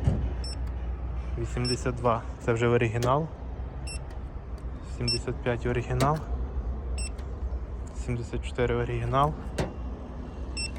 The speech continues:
Дев'яносто чотири оригінал.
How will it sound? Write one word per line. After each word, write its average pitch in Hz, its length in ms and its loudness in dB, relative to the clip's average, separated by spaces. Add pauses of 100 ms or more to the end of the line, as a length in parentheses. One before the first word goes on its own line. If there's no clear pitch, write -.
(680)
Дев'яносто 120 420 2
чотири 120 400 2
оригінал. 117 600 2